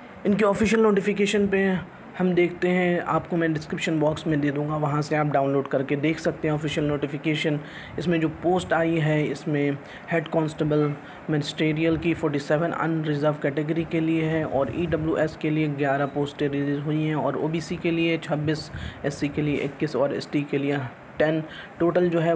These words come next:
one hundred fifteen post release हुई है। अनरिजर्व, ईडब्ल्यूएस, economically weaker section, शेड्यूल cast, शेड्यूल ट्राइब, other backward class, ten percent vacancies are reserved for ex-servicemen।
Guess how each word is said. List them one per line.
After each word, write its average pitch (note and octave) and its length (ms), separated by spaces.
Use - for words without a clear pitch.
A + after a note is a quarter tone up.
one D#3 180
hundred D3+ 420
fifteen D3+ 600
post C#3+ 280
release C3 380
हुई E3 160
है। E3 200
अनरिजर्व, E3+ 500
ईडब्ल्यूएस, D3+ 640
economically D3 600
weaker D3 340
section, C#3+ 580
शेड्यूल D#3+ 280
cast, C3+ 640
शेड्यूल C3+ 420
ट्राइब, C3 400
other C#3+ 260
backward C3+ 500
class, A#2+ 320
ten D3+ 180
percent D3 320
vacancies C#3 640
are C3+ 80
reserved C3 400
for C#3 100
ex-servicemen। C#3 760